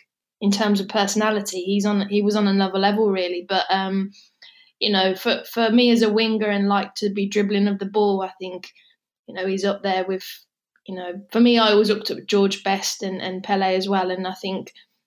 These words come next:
you know, those three are just amazing. But it's, it's a sad, sad time, um, but a very iconic figure for sure.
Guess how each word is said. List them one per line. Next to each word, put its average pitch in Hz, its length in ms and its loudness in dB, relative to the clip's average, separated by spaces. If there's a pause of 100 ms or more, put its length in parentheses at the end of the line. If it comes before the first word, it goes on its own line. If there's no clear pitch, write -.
(120)
you 208 60 0
know, 190 100 2
those 196 240 2
three 190 260 -2
are 180 80 -4
just - 300 -6
amazing. 190 560 -2
But 190 160 0
it's, - 180 0
it's 220 160 2
a 208 60 0
sad, 226 420 2
sad 233 300 0
time, 233 480 4
um, 196 440 2
but 196 280 -6
a 196 120 -8
very 202 280 0
iconic 202 500 -2
figure 208 260 0
for 202 140 -10
sure. 208 340 0